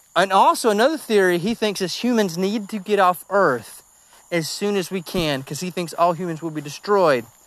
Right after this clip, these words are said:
by the sun. He's got a weird theory, like, it's way out there. And he also believes, um,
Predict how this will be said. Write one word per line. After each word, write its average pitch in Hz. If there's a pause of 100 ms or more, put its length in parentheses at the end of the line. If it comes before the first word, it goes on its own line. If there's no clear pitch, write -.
(360)
by 151
the 143
sun. 117 (1300)
He's 254
got 190
a 151
weird 185
theory, 170
like, 147
it's 190
way 196
out 185
there. 127 (840)
And 151
he 196
also 214
believes, 151 (800)
um, 143